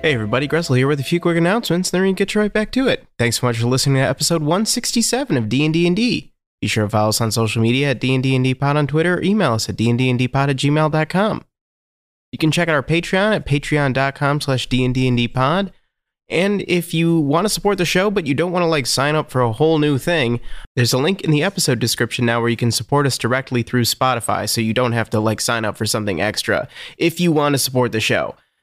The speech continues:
No pressure at all. We appreciate everybody who does. Um, but if, uh, if you've been thinking maybe, "Hey, I like the show and I could throw 'em a buck a month, uh, but I don't wanna sign up for a whole nother thing," uh, now this is a way you can do that. So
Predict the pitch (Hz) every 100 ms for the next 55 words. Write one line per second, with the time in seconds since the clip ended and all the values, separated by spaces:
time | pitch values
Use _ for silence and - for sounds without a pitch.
0 | _ 113 117 117 131 117 - 113 - -
1 | 110 107 120 104 104 - 113 104 - 156
2 | - 151 143 127 127 131 127 120 107 131
3 | 135 131 - _ - - - 110 110 104
4 | 104 - 110 101 113 104 - - 110 101
5 | 101 - 110 - 123 120 - 156 139 180
6 | 170 165 165 170 175 175 214 170 147 151
7 | 151 147 - 160 147 135 135 135 135 123
8 | 117 110 113 113 113 135 135 - _ _
9 | _ 123 117 120 135 139 135 135 - 143
10 | 139 - 117 135 143 135 123 160 160 165
11 | - _ _ - 113 110 120 131 143 143
12 | - 127 - 120 117 113 110 110 107 107
13 | 92 85 - - 147